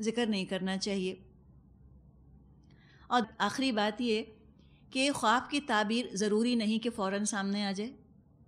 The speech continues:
चंद दिनों या चंद महीनों या चंद सालों में। जो यूसुफ अलैहिस्सलाम ने ये ख्वाब देखा था, इसकी ताबीर चालीस साल के बाद सामने आई,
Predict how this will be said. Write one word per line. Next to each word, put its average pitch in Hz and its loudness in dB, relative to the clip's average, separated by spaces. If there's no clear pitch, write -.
चंद 214 2
दिनों 208 0
या 214 2
चंद 214 0
महीनों 208 2
या 214 2
चंद 214 0
सालों 208 0
में। 220 -2
जो 240 2
यूसुफ 240 2
अलैहिस्सलाम 233 2
ने 226 4
ये 226 2
ख्वाब 202 2
देखा 202 0
था, 240 -2
इसकी 269 4
ताबीर 220 0
चालीस 226 4
साल 214 0
के 214 -4
बाद 185 -4
सामने 185 -4
आई, 175 -10